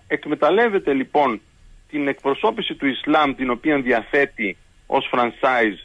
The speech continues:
στην περιοχή μας, και με αυτήν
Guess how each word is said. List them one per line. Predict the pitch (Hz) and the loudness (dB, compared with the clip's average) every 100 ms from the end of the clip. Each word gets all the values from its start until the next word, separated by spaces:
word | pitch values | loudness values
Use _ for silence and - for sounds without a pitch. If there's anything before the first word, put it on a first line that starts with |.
| _ _ | _ _
στην | - | -12
περιοχή | 123 113 95 - 104 | -2 -2 -2 -4 -8
μας, | 92 95 - _ - _ _ _ _ _ - | -4 -6 -6 _ -20 _ _ _ _ _ -2
και | 160 | 0
με | 147 | 2
αυτήν | 139 127 202 233 | 2 0 -2 -2